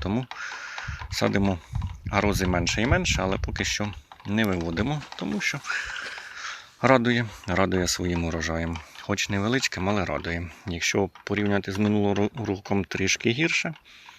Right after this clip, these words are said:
але якщо з цим роком порівнювати і брати з другими сортами, то досить непоганий такий урожай. Навіть більший середній. Середнього, якщо брати по цьому році, року.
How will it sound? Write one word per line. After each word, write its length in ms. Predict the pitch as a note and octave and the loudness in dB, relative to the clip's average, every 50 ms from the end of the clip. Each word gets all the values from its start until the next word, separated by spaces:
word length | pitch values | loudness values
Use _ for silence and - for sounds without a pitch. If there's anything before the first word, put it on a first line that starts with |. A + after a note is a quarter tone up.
| - _ - | -20 _ -12
але 260 | - - F#2+ F#2+ G2+ | -8 -4 0 2 2
якщо 260 | F#2+ F2 - - - | 2 4 2 0 0
з 100 | - - | -2 -2
цим 200 | - - D3 D3+ | -2 -2 -2 0
роком 280 | D#3 D#3 - - D3+ C#3 | 0 0 0 0 -2 -2
порівнювати 680 | - - C#3 C#3 C3+ C#3 C#3 C#3 C#3 C3 - - B2+ - - - - - - - - - - - _ - - _ _ - | 0 0 2 2 2 2 2 2 2 2 0 -2 -6 -6 -8 -16 -20 -20 -20 -20 -20 -20 -20 -20 _ -20 -20 _ _ -4
і 60 | A#2 | -2
брати 360 | G#2 G#2 A2+ A2+ - - G2+ | 0 0 0 -2 -2 -4 -4
з 40 | G2 | -2
другими 360 | G2+ G#2 G2 G#2+ G#2+ G#2 G2+ | 0 0 2 2 2 2 0
сортами, 560 | - - G2+ - - - A2 G#2 G2+ G2+ F#2+ - | -2 -2 -4 -6 -2 0 2 2 2 0 -2 0
то 200 | - - G3 A3+ G#3+ - _ - | 2 2 2 2 0 -4 _ -4
досить 400 | A#2 A#2 C#3+ - - B2 A2+ - | -2 -2 0 0 -2 -2 -2 -2
непоганий 540 | G#2+ - - F2+ E2+ G2 G#2+ A2 G#2 F#2+ - _ _ _ - - | -2 -2 -2 -2 0 0 0 0 0 -2 -4 _ _ _ -12 -8
такий 320 | - F2+ - - G2 G#2+ - - | -8 -4 0 0 0 0 0 -2
урожай. 420 | G#2+ G2 F#2+ F#2 E2+ F2 F2 F#2+ G2+ - - _ - - - - - - - _ _ - | -4 -2 0 0 0 -2 -4 -8 -12 -14 -20 _ -20 -20 -20 -20 -20 -20 -20 _ _ -4
Навіть 280 | F#2+ G2 A2 A2+ A2 F#2 | 2 2 4 4 2 2
більший 320 | F2 F#2+ G2+ F#2+ - G2 | 0 0 2 2 2 0
середній. 520 | F2 - - F2+ F2+ E2+ - D#2 D#2+ D#2+ - - - - - - | 0 2 2 2 2 0 -2 -4 -6 -8 -8 -10 -14 -16 -10 0
Середнього, 520 | - - A#2+ G#2 F#2 E2+ F2 F#2 F2 F2 | 4 6 6 6 6 4 2 0 0 0
якщо 200 | E2+ - - F#2+ | 0 0 0 2
брати 300 | E2+ E2+ G#2+ - - - | 2 4 2 2 2 0
по 120 | - - | -2 -2
цьому 360 | F#2+ - - F#2 F#2+ F#2 F2+ F2 | -2 0 0 0 2 2 0 -2
році, 280 | - F#2+ - - - F#2 - - - - - | -4 -6 -8 -10 -12 -14 -14 -18 -18 -4 4
року. 340 | - A2 G#2 F2+ - - E2+ | 6 6 6 6 4 0 -8